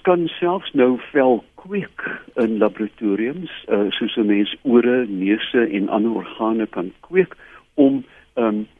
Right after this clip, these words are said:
'n belemmerde of beskadigde orgaan te vervang. Maar jy weet, dit is al 'n bietjie na aan die waarheid. Eh, eh, wat, hoe gaan jy die handsak in die fliek vashou as jy popcorn soek? Jy weet, ek weet nie, die, die, ek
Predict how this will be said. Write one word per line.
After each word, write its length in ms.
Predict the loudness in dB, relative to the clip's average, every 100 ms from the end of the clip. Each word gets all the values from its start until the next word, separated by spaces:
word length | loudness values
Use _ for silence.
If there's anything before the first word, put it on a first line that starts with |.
| -16
'n 100 | -2
belemmerde 580 | 2 2 2 0 2 2
of 200 | 2 -4
beskadigde 720 | -16 0 0 2 -2 -2 -4
orgaan 420 | -4 -6 -6 -6
te 100 | -8
vervang. 600 | -18 -20 -10 -4 -4 -4 -14 _ _ _ _ -2
Maar 220 | 0 0 -8
jy 180 | -18 -8
weet, 360 | -6 -4 -6 -4
dit 160 | -2
is 160 | -2 -4
al 100 | -4
'n 120 | -4
bietjie 280 | -4 0 2
na 280 | 4 4 2
aan 80 | 0
die 120 | 0
waarheid. 420 | 2 2 -2 -6 -6
Eh, 80 | -4
eh, 200 | -4 -10 _ _ -8
wat, 220 | -6 -6
hoe 340 | -8 -8 -4 -4
gaan 220 | -4 -6
jy 60 | 0
die 120 | 2
handsak 460 | 2 0 -2 -4
in 60 | -4
die 160 | -6 -4
fliek 200 | -6 -4
vashou 400 | -6 -2 0 0
as 120 | 0
jy 100 | -2
popcorn 560 | -2 -6 -6 -8 -6 -4
soek? 280 | -4 -4
Jy 100 | -4
weet, 180 | -6 -4
ek 240 | -6 -6 -6
weet 220 | -6 -2
nie, 120 | -4
die, 160 | -4 -8
die, 160 | -10 -2 -2
ek 100 | -2